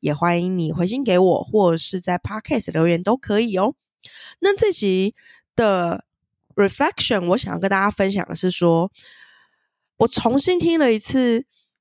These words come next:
第十一集的访谈，我觉得我还是非常非常喜欢这一集。Christine 跟 Grant 他们都是高阶主管，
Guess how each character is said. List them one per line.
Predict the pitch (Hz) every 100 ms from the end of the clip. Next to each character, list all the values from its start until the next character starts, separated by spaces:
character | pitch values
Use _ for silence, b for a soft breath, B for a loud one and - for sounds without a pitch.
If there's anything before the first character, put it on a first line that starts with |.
| _ -
第 | 262 214
十 | 208 - 196
一 | 190
集 | 233 180
的 | 165
访 | 160 151 170
谈， | 151 156 151
我 | 143
觉 | 175
得 | 185
我 | 175
还 | 165 160
是 | - 190 180
非 | -
常 | 202 185
非 |
常 | 175 180
喜 | 160
欢 | 143
这 | 165
一 | 170
集。 | 156 - - - B B B B
Christine | - 247 302 320
跟 | 302 294
Grant | 269 233 190
他 | 202
们 | 196
都 | 190
是 | 190 190
高 | 160 170
阶 | 175 170
主 | - 92
管， | - 90